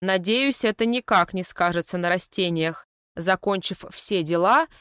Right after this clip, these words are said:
я отправилась к Харитонову. «Ах, Татьяна Александровна, вы уже пришли!»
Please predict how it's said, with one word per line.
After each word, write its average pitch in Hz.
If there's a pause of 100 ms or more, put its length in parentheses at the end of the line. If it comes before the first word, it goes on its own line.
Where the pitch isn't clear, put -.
(140)
я 190
отправилась 185
к -
Харитонову. 151 (840)
«Ах, 226
Татьяна 269
Александровна, 185 (220)
вы 254
уже 277
пришли!» 220